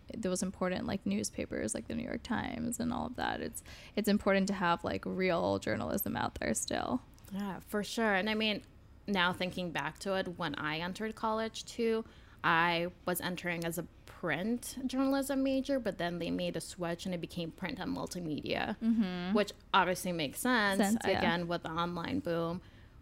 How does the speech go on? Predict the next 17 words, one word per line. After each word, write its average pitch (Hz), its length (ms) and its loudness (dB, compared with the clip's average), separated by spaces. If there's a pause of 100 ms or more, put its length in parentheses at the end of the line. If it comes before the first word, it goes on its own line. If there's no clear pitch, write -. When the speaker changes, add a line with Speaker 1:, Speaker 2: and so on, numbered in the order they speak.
(100)
Speaker 2:
But 160 200 -2
yeah. 180 340 2 (880)
Yeah. - 120 2
Speaker 1:
Awesome. 233 380 2 (440)
So 247 460 10 (360)
in 233 140 8
every 269 260 2
episode, 233 500 4
we 220 220 2
ask 202 540 2 (220)
all 190 200 2
of 196 100 -2
our 226 120 4
guests, 196 360 0
like, 190 180 2 (100)
"What 202 380 4
is 202 400 4